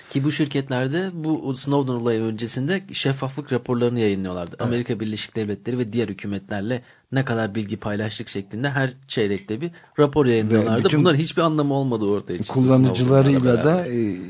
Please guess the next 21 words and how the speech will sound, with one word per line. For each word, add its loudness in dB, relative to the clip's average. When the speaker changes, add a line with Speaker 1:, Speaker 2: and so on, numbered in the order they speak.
Speaker 1:
Yalan. 0
Speaker 2:
anlaşma 6
yapıyor 2
zaten. -2
Daha, -2
e, -10
kullandığın 4
anda 2
o 6
anlaşmaya 2
bağlı 6
kalıyorsun. 0
Senin 4
bütün 4
bilgilerin 0
bizde 2
kalacak, -2
gizli, -2
hiç -2
Speaker 1:
Paylaşmayacağız. -4
Speaker 2:
paylaşmayacağız 2